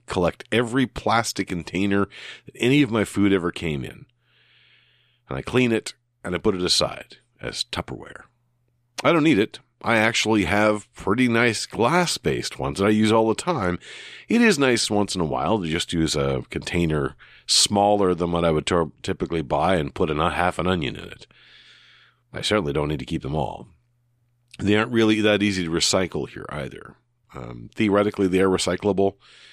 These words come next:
Um, we don't have a daily pickup. Anyway, I keep them. I don't need to keep them. It's just clutter. I really need to get rid of them. And I have in the past purged several things like that. But relating to the glasses,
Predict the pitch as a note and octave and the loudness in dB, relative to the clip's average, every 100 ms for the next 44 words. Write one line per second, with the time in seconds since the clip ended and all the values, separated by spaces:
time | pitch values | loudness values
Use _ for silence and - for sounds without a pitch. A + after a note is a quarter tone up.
0 | - _ - C#2 D#2 D#2+ D2 D2 C#2 D2+ | -20 _ -18 -12 -8 -4 -4 -6 -4 -4
1 | C2+ C2 - _ D#2 - - C#3+ E2 - | -4 -6 -10 _ -10 -6 -2 0 0 -4
2 | - _ _ F#2+ - A#2+ - - _ _ | -18 _ _ -12 -4 -4 -4 -16 _ _
3 | _ _ - - G#2+ G2 D#2 - C2 - | _ _ -12 -4 0 0 0 -4 -8 -8
4 | - F2 - - B2 A#2 B1 - - F#2+ | -6 -2 0 0 0 -2 -2 -8 -4 0
5 | A2 A2+ A2 F#2+ F2 F2+ D#2+ - - _ | 2 4 2 0 -2 -2 -2 -8 -20 _
6 | _ F2 F#2+ A2+ A2+ G2+ F2+ F#2 E2+ E2 | _ -4 0 2 2 0 2 2 4 0
7 | - - F#2 F2 E2 - - - D#2 C2+ | -4 2 4 4 2 -2 -4 0 0 -2
8 | - - - - - G1+ _ _ _ _ | -6 -8 -8 -14 -16 -20 _ _ _ _
9 | - - - _ _ _ _ _ _ _ | -20 -20 -20 _ _ _ _ _ _ _
10 | _ - G#2+ A#2 D3+ F#3 C#3+ A#2 G2+ F#2 | _ 0 2 4 4 4 2 2 2 2
11 | C3 F#3 E3+ - - - | 2 2 2 -2 -4 0